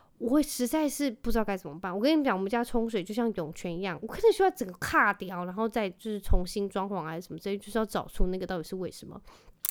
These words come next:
那总而言之呢，我现在就会严禁 Josh 把所有的，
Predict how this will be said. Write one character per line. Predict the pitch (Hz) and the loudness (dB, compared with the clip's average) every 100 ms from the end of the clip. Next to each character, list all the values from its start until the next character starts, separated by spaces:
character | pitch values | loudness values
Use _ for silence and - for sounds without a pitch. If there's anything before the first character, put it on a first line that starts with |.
| - _ _ - | -10 _ _ -16
那 | 208 196 - - - - _ - | -14 -14 -18 -20 -20 -20 _ -6
总 | 226 | -2
而 | 220 | 0
言 | 220 226 | 0 -2
之 | 226 254 | -4 -2
呢， | 247 220 | 0 -2
我 | 185 190 | -4 -6
现 | - 247 | -4 -4
在 | |
就 | 247 | 0
会 | 247 | -2
严 | 214 196 185 190 | -2 -6 -6 -4
禁 | 220 202 | -2 -2
Josh | 208 180 - | -2 -4 -8
把 | - 175 | -12 -10
所 | - | -8
有 | |
的， | 185 | -8